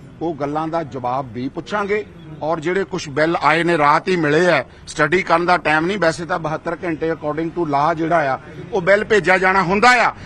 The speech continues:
ਲੇਕਿਨ ਜੇ ਨਹੀਂ ਵੀ ਆਏ ਉਹਦੇ ਤੇ ਸਟੱਡੀ ਕਰ ਰਹੇ ਆ। ਉਹਨਾਂ, ਮੈਂ ਬਹਿਸ ਦੇ ਅੰਦਰ ਆਪਣੀ ਜਿਹੜਾ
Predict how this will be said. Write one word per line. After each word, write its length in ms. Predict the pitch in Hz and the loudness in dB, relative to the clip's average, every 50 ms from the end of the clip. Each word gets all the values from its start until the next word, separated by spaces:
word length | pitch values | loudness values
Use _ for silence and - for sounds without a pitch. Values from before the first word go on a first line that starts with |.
| - - - | -16 -8 -2
ਲੇਕਿਨ 300 | 160 190 214 - 302 254 | 0 0 0 0 -2 -2
ਜੇ 160 | 226 240 247 214 | 2 2 2 2
ਨਹੀਂ 300 | 202 208 208 220 269 277 | 2 0 2 2 2 0
ਵੀ 140 | 285 262 | 2 2
ਆਏ 280 | 233 208 196 202 214 254 - - - - - | 4 4 4 2 0 -4 -10 -16 -20 -12 -8
ਉਹਦੇ 240 | 190 185 190 220 214 | -6 -2 -2 -2 -2
ਤੇ 180 | - 214 196 | -2 -4 -6
ਸਟੱਡੀ 320 | 160 - - 139 135 151 180 | -4 -4 -4 -4 -2 -2 -2
ਕਰ 240 | 170 - 180 180 | 0 0 0 0
ਰਹੇ 220 | 185 190 190 208 208 | 0 -2 -2 -2 -2
ਆ। 220 | 214 208 - 156 156 | -2 -2 -4 -4 -6
ਉਹਨਾਂ, 260 | 170 190 196 196 185 | -4 -2 -2 -2 -4
ਮੈਂ 340 | 170 151 147 151 156 160 156 | -4 -6 -4 -2 0 0 0
ਬਹਿਸ 340 | 135 139 143 160 175 180 - | 0 -2 -2 -2 -4 -4 -6
ਦੇ 160 | - 175 170 | -6 -4 -4
ਅੰਦਰ 240 | 160 160 165 165 - - | -2 -2 -4 -4 -2 -4
ਆਪਣੀ 340 | 143 139 - 160 170 170 | -4 -4 -4 -6 -4 -4
ਜਿਹੜਾ 320 | 156 151 147 156 151 143 | -2 -2 0 0 0 0